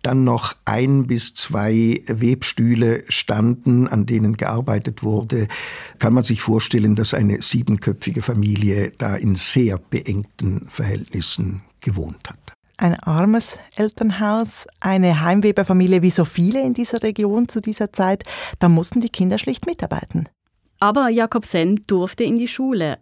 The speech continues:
Speaker 3: also zumindest in die Primarschule.
Speaker 1: Nach fünf Jahren wird er bereits ausgeschult und dann wird für ihn selber ein Webstuhl aufgerichtet in der Stube, dass er quasi selber ins Weben dann eingewiesen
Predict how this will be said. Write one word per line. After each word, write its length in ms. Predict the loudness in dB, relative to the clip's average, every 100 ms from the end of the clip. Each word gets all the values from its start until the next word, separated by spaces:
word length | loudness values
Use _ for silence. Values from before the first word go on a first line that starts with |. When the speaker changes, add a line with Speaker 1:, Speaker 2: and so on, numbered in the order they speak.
| -6
Speaker 3:
also 200 | -6 -6
zumindest 520 | -2 0 0 -2 -4
in 100 | -4
die 120 | -4
Primarschule. 840 | -4 0 0 -2 -6 -8 -6 -8 -12 _ _ _ _ _ -4
Speaker 1:
Nach 140 | -4
fünf 360 | 2 2 2 2
Jahren 560 | 0 0 -2 -4 -6 -10 _ -4
wird 220 | -2 0
er 60 |
bereits 460 | -2 -2 -4 -4 -4
ausgeschult 920 | -2 -2 -4 -2 0 2 0 -2 -12 -4
und 220 | -4 -6 _ -2
dann 320 | 0 2 2
wird 140 | 0
für 100 | -2
ihn 260 | 0 2 2
selber 440 | 0 0 -2 -2
ein 260 | -2 -4 -6 -10 _
Webstuhl 680 | -2 0 0 -2 0 0 0 -2
aufgerichtet 720 | -2 -2 -4 -4 -4 -6 -12 -8
in 100 | -6
der 80 | -6
Stube, 520 | -6 -6 -6 -6 -8 -10 -14 -14 -18 -8
dass 320 | -4 -2 -2 -4
er 360 | -4 -2 -6
quasi 580 | -8 -6 -4 -4 -4 -8 _ -4
selber 480 | 0 2 0 -2
ins 300 | -2 -2 -2
Weben 360 | -4 -4 -4 -6
dann 320 | -6 -6 -8 -12 -6
eingewiesen 640 | -4 -4 -6 -6 -6 -6